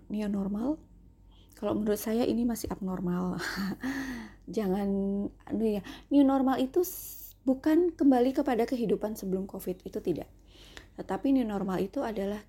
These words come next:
kita hidup, ya, seperti dari Bapak Presiden, kita hidup dengan covid,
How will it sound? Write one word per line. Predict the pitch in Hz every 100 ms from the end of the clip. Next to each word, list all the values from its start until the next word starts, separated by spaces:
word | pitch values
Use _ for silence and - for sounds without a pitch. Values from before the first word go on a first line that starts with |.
| -
kita | 220 - 269 277 -
hidup, | 214 185 - - - - -
ya, | - 208 190 185
seperti | 180 - - 262 269 262 247 247 285 - - -
dari | 214 214 208 208
Bapak | 202 -
Presiden, | - 190 208 208
kita | - -
hidup | 302 254 220
dengan | 180 180
covid, | 175 151 -